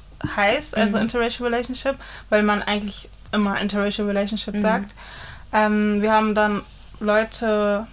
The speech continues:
Speaker 1: also Leute haben gefragt, ob das auch interkulturelle
Speaker 2: Beziehungen,
Speaker 1: Beziehungen
Speaker 2: genau.
Speaker 1: heißt,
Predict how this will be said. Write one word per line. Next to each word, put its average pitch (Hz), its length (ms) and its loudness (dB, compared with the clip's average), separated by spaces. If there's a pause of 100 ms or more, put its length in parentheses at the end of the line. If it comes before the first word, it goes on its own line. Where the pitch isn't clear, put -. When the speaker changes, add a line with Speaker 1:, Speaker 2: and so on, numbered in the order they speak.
Speaker 1:
also 208 220 0
Leute 208 240 2
haben 208 160 0
gefragt, 190 400 -2
ob 190 100 -8
das - 160 -8
auch 190 240 -6 (380)
interkulturelle 208 1120 0 (960)
Speaker 2:
Beziehungen, 190 540 -2
Speaker 1:
Beziehungen 220 480 2
Speaker 2:
genau. 202 180 2
Speaker 1:
heißt, 226 320 2